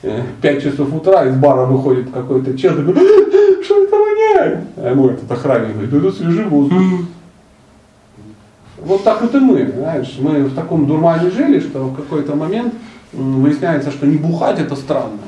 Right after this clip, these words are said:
Так, оказывается, я вообще не видел мир, ну, <laughs> трезво. Да. Поэтому, э, грубые привычки, от них надо просто отказаться, ну, ничего ты не делаешь. Ну, а потом начинается куча мелких каких-то. То есть мы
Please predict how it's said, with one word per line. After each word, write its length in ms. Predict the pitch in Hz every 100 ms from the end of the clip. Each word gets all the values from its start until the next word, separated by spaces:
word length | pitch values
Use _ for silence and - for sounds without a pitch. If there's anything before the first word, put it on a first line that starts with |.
| - -
Так, 100 | - -
оказывается, 280 | 170 -
я 60 | 151
вообще 200 | 208 381
не 100 | 233
видел 240 | 196 165 139
мир, 240 | 139 127 - -
ну, 240 | 190 - - - - - - -
<laughs> 240 | 135 - 220
трезво. 380 | - 143 - - - 196 - - - -
Да. 140 | 113 - -
Поэтому, 540 | 190 220 233 226 226 - -
э, 260 | 160 175 165
грубые 320 | - 285 277
привычки, 340 | 220 233 269 196
от 120 | 180
них 100 | 196
надо 160 | 214 202
просто 280 | 190 170 180
отказаться, 520 | 175 185 160 135 127 117
ну, 180 | 127
ничего 160 | 131 135
ты 60 | 131
не 220 | 123 120
делаешь. 260 | 110 104 - - - - - -
Ну, 200 | 135 214
а 60 |
потом 260 | 233 262 370
начинается 460 | 302 277 285 277 220
куча 800 | - 247 254 - 220 214 196 185
мелких 380 | 202 196 - -
каких-то. 440 | - - - - - -
То 60 | -
есть 320 | 117 - 123
мы 260 | 143 196